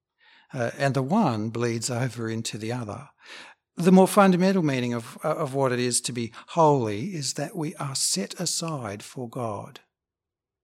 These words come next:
We thought about that last week in the opening, uh, framework, way back at verse two, where that word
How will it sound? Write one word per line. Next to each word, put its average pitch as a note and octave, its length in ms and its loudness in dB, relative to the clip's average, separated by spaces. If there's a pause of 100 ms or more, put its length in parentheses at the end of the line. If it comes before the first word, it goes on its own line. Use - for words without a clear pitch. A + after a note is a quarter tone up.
(220)
We G3 100 -10
thought B3+ 200 0
about B2 240 -2
that C#3+ 160 -4
last C3+ 300 -2
week A2 220 -8
in B2+ 80 -2
the C3+ 120 -2
opening, C#3+ 500 0 (260)
uh, E3+ 80 -4 (100)
framework, B2+ 600 2
way D#3+ 140 0
back C3+ 240 2
at C3+ 140 -4 (260)
verse C#3 360 0
two, C#3 380 4
where C#3 180 2
that D3 180 -2
word D3 240 0